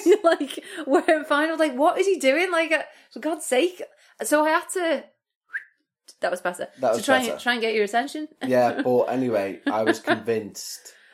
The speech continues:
Speaker 1: Like, why would you just presume demon? That's the problem with these things, that the fact that
Speaker 2: And
Speaker 1: you've
Speaker 2: that's why I can't have a Ouija board.
Speaker 1: Exactly. The fact that you've heard this and presumed demon
Speaker 2: Well, not
Speaker 1: is the
Speaker 2: right
Speaker 1: problem.
Speaker 2: off the bat. See, no, no, no, no, no, no. That, that's unfair. That implies that I had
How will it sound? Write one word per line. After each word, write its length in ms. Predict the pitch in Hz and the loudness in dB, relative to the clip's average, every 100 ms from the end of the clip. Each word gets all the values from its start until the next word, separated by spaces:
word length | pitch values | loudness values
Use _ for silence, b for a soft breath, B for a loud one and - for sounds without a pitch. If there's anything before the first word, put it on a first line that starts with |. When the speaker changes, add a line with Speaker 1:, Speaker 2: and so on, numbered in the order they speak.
| - | -2
Speaker 1:
Like, 120 | 294 | 2
why 220 | 285 311 | 2 4
would 100 | 381 | 2
you 80 | 381 | 2
just 220 | 339 330 | -2 -4
presume 640 | - 349 254 240 285 320 349 | 2 2 2 2 2 2 0
demon? 320 | 262 285 320 | 0 0 0
That's 240 | 359 - | -2 -2
the 80 | 427 | -2
problem 300 | 349 311 330 | 0 0 0
with 120 | 349 | -4
these 180 | 349 349 | -2 -4
things, 320 | 359 339 262 | -4 -4 -2
that 140 | 220 226 | -2 -2
the 60 | 269 | -2
fact 200 | 320 - | 0 0
that 80 | |
Speaker 2:
And 80 | 151 | 2
Speaker 1:
you've 100 | 180 | 2
Speaker 2:
that's 140 | 175 170 | 2 2
why 140 | 151 | 2
I 40 | |
can't 220 | 135 131 127 | 2 0 -2
have 100 | 123 | -2
a 40 | |
Ouija 240 | 151 147 175 | -6 -6 -4
board. 180 | - - - | -4 -6 2
Speaker 1:
Exactly. 560 | 269 247 320 302 294 294 | 2 2 -2 0 -2 -2
The 120 | 294 | -4
fact 180 | 320 320 | -6 -2
that 100 | 269 | 0
you've 340 | 294 294 240 - _ | 0 0 -6 -16 _
heard 300 | 262 294 294 | 2 4 4
this 360 | 285 208 - - _ - - | 2 0 -4 -10 _ -6 -2
and 200 | 226 - | -2 -2
presumed 800 | 294 254 202 220 220 220 208 - | 0 0 0 -4 -4 -6 -10 -8
demon 380 | 214 208 180 - b b | -4 -4 -6 -12 b b
Speaker 2:
Well, 100 | 190 | 0
not 80 | 233 | 0
Speaker 1:
is 60 | 226 | 2
the 60 | |
Speaker 2:
right 80 | 214 | 0
Speaker 1:
problem. 180 | 220 262 | 0 -4
Speaker 2:
off 60 | - | -6
the 60 | |
bat. 200 | - 208 165 | -4 -2 -4
See, 140 | 196 | -2
no, 240 | 185 190 170 | 2 4 4
no, 140 | 180 | 0
no, 120 | 175 | 0
no, 100 | 156 | 0
no, 200 | 143 117 104 | -2 -2 -4
no. 100 | 101 | -4
That, 320 | 139 147 - | -6 -6 -4
that's 240 | 151 - | -2 -2
unfair. 340 | 135 123 107 98 | -8 -6 -6 -4
That 200 | 127 - | -6 -6
implies 380 | - 139 127 | -4 -2 -2
that 120 | 127 127 | -4 -2
I 100 | 127 | -2
had 140 | 117 | -2